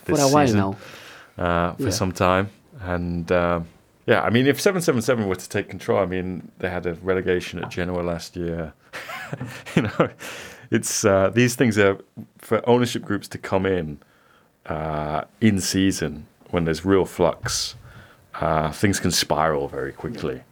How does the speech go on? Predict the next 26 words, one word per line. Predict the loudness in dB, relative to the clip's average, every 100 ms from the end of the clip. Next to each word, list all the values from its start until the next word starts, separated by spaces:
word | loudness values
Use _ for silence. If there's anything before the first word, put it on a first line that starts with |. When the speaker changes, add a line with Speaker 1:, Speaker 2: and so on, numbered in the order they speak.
| _ _
Speaker 2:
And, | -10 -8 -8 -8 -10 -8
you | -6
know, | -4
I | -4
think, | -4 -4 -6 -4 -2
uh, | 0 -2 -4 -10 -18 -20 -20 -20 -20 -6 2
we're | 6
already | 6 4 2
seeing | 2 4 2
that | -2 -6
with | -6
Sevilla, | -4 -4 -4 -6
clearly, | 2 4 4 2 -4 -10 -16 -8
um, | -6 -4 -4 -6 -2
even | -2 -2
prior | -2 2 2 2
to | 0 0 0 -2 -8 -8 -8 -10 _ _ _
a | -12
change | -4 0 0 0 -4
of | -8 -6
the, | -2 -2 -2 -10 -20 -20 -20 -4
the | 0
world | 4 6 6 4
order | 2 2 2 -2
within | 0 2 2 0 -8 -14 -18 -20 -20 -20 _
El | -4